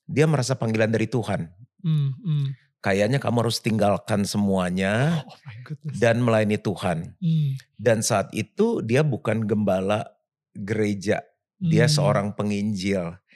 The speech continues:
Speaker 2: Hmm.
Speaker 1: Jadi ada orang susah, dilayani, didoakan,
Speaker 2: Oh.
Speaker 1: diminta sharing khotbah, dia khotbah seperti itu.
Speaker 2: Right, right.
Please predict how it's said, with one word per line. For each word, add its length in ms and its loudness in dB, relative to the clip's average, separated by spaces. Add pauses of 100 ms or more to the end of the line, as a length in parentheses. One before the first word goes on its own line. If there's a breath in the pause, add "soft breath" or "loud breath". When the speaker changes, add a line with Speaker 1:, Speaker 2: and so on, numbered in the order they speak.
Speaker 2:
Hmm. 220 -2
Speaker 1:
Jadi 240 2
ada 80 0
orang 240 -2
susah, 720 0
dilayani, 1200 0
didoakan, 1040 0
Speaker 2:
Oh. 100 -6 (220 loud breath)
Speaker 1:
diminta 420 -2
sharing 380 -2
khotbah, 800 0 (340 soft breath)
dia 260 -4
khotbah 800 2
seperti 480 -12
itu. 180 -10
Speaker 2:
Right, 540 -2
right. 400 -2